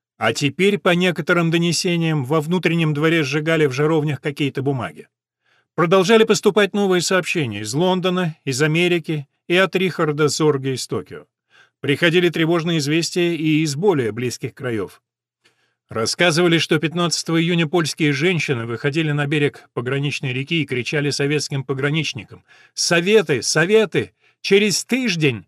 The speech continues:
неделю, будет война!" Правдивость этого предсказания, похоже, подтверждал рост числа шпионов, саботажников и перебежчиков, пересекавших границу. Один командир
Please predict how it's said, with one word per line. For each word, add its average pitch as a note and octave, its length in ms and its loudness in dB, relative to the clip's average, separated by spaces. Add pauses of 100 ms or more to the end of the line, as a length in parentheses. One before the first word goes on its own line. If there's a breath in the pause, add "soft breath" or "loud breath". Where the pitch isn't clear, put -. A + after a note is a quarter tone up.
(120)
неделю, C#3+ 500 0 (160 soft breath)
будет G3 400 2
война!" G#3 540 0 (840)
Правдивость G3 540 0
этого F#3+ 500 2
предсказания, E3 720 -2
похоже, D#3 420 -2
подтверждал D3 720 -2
рост D3 260 -2
числа D3+ 380 -2
шпионов, D#3+ 640 0
саботажников C#3 840 -4
и C#3 60 -6
перебежчиков, D#3+ 760 -4
пересекавших - 640 -6
границу. C#3 500 -4 (680)
Один C#3+ 320 0
командир G3+ 640 0